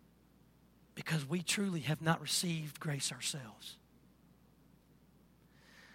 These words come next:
I wonder how many of us act like the harvesters, and when we see somebody come in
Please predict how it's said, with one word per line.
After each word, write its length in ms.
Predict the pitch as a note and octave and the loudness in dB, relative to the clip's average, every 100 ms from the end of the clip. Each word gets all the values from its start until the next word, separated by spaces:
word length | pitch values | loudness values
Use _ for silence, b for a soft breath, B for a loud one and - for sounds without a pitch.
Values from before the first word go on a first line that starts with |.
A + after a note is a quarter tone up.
| b - | b 4
I 40 | |
wonder 280 | D#3+ A3 A#3+ | 10 10 12
how 200 | G3 A#3 | 12 12
many 240 | A#3 A#3 | 12 10
of 140 | G#3+ F#3 | 10 12
us 200 | G3 - | 12 12
act 240 | F#3 F#3+ F#3 | 10 10 10
like 160 | E3 | 8
the 80 | D3 | 6
harvesters, 640 | - A3+ G3 D#3 - D3+ | 8 8 8 6 0 0
and 100 | D3+ | 2
when 160 | D3 D3 | 2 2
we 100 | G3 | 6
see 220 | - B3 | 8 6
somebody 400 | F#3+ A#3+ F3 F3+ | 4 6 8 8
come 240 | - F#3+ F3 | 8 2 6
in 280 | G#3 D3 | 8 8